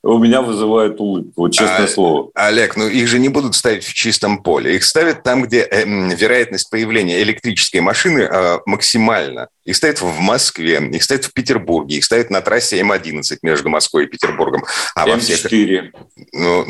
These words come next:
Speaker 2: М четыре, хорошо. А во всех остальных местах, ну, как бы,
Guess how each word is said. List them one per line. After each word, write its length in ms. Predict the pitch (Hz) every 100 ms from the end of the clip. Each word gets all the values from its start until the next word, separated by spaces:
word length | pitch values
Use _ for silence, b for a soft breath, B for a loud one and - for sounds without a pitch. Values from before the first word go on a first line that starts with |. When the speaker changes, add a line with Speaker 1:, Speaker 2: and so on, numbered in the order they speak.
| 90 - -
Speaker 2:
М 200 | 92 92
четыре, 380 | - - 69 67
хорошо. 480 | 95 95 - 85
А 40 | 71
во 120 | 101
всех 200 | - 143
остальных 480 | - 110 113 107 -
местах, 460 | 92 - 104 95
ну, 260 | 85 90 - _ B -
как 200 | 71 67
бы, 140 | 65